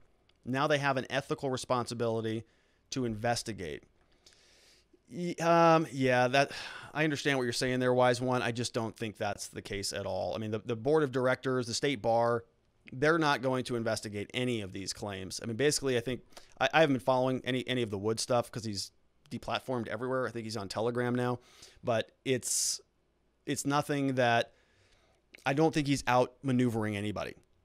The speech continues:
right? He, he's talking like he is, but he's not. Uh, I,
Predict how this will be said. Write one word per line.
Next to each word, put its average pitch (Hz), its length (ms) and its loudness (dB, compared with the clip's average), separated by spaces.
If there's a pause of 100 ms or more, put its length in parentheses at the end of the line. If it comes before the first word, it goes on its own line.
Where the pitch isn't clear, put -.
(480)
right? 107 220 -2
He, 117 140 -6
he's 120 180 -8
talking 143 340 0
like 147 180 0
he 156 120 -2
is, 151 180 2
but 120 220 -6
he's 117 180 -6
not. 101 400 -8
Uh, 104 280 -6
I, 101 100 -4